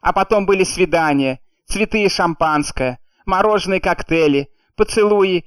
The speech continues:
и признания в любви, бесконечные разговоры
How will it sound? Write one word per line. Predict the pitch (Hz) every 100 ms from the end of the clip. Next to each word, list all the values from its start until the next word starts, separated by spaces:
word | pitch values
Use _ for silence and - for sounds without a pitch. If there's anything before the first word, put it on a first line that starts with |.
| -
и | 214
признания | 220 202 202 190 180 165
в |
любви, | 160 143 135 135 131 - _
бесконечные | 202 - 214 226 226 214 208
разговоры | 180 202 196 196 196 170